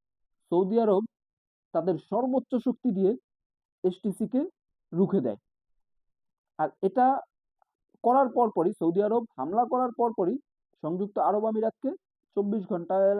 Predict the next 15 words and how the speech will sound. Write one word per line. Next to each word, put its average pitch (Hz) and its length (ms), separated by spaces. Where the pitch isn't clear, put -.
আলটিম-, 208 500
আলটিমেটাম 170 500
দেয় 95 140
এবং 202 300
নব্বই 196 300
দিনের 180 260
কারফিউ 202 400
জারি 170 200
করে 170 200
ইয়েমেনে। 170 380
আর 151 140
ঠিক 254 360
এক 175 160
সপ্তাহের 226 400
মধ্যে 202 340